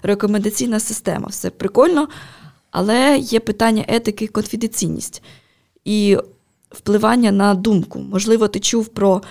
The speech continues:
Cambridge Analytica і скандал, який вибухнув у дві тисячі вісімнадцятому році,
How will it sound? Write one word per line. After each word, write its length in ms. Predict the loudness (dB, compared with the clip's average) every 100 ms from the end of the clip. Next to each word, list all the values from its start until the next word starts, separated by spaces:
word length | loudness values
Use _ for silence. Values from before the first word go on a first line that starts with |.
| -20 -4
Cambridge 420 | 0 2 2 0 2
Analytica 520 | 4 4 2 0 -2
і 40 |
скандал, 420 | -2 -2 0 0
який 300 | -2 -4 -6
вибухнув 520 | 0 2 0 -2 -4 -2
у 60 |
дві 120 | -6
тисячі 260 | -4 -2 -2
вісімнадцятому 560 | -2 -2 -2 0 0 4
році, 400 | 2 0 -8